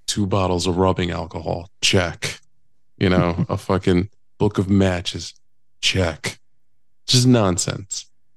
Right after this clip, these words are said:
Speaker 1: It's al-, it almost feels like kids playing pretend, which is kinda
Speaker 2: Yes,
Speaker 1: sweet and endearing,
Speaker 2: that's,
Speaker 1: you know?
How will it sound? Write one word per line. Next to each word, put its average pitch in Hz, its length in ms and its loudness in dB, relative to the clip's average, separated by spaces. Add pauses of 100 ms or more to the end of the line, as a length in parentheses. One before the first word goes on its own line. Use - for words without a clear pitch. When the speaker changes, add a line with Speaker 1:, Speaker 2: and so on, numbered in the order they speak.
(260)
Speaker 1:
It's - 180 0
al-, 175 140 2
it 180 120 4
almost 208 280 6
feels 185 220 4
like 156 160 4
kids 127 260 0
playing 107 300 4
pretend, 87 600 -2
which 92 180 -4
is 87 100 -2
kinda 95 320 4
Speaker 2:
Yes, 143 140 6
Speaker 1:
sweet 90 320 2 (140)
and 98 100 2
endearing, 90 320 4
Speaker 2:
that's, 82 340 -6
Speaker 1:
you 95 80 0
know? 90 240 0